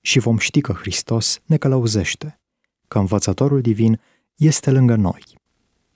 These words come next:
Pe măsură ce Duhul Sfânt ne va dezvălui adevărul,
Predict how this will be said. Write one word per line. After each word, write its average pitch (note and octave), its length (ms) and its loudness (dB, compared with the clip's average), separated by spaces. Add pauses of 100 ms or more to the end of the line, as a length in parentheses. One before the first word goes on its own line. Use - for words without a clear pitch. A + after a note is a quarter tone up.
(120)
Pe D3 100 2
măsură D3+ 360 4
ce F3 140 -2
Duhul D3+ 260 2
Sfânt - 380 0
ne B2 100 2
va A#2+ 120 0
dezvălui A#2+ 500 0
adevărul, G#2+ 580 0